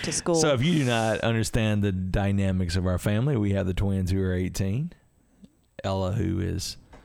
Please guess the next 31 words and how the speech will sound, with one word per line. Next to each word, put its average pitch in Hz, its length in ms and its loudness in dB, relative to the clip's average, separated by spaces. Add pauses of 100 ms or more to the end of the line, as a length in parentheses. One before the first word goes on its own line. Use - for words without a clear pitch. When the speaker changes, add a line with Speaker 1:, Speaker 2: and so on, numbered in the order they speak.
(600)
Speaker 2:
six. - 800 -4
Speaker 1:
Seven 185 600 -2
tomorrow. 185 720 2
Speaker 2:
Seven 101 480 0
tomorrow, 98 520 0
her 107 160 0
birthday. 107 600 -4 (1080)
Speaker 1:
And 196 200 -4
Bradley 196 440 -4
is 185 60 -2 (280)
Speaker 2:
And 98 180 -2 (200)
Ella 107 480 2
is 95 480 0 (100)
happy 107 400 0
because 95 360 0
she's 98 260 0
already, 90 540 0
uh, 85 400 0
matter 101 220 0
of 95 60 -4
fact, 104 160 0
for 95 80 0
her 101 100 0
birthday 95 300 0
tomorrow, 92 360 0
she 98 160 -2
gets 95 240 0
a 92 60 0
new 92 200 0
rug 92 380 0
for, 90 380 -2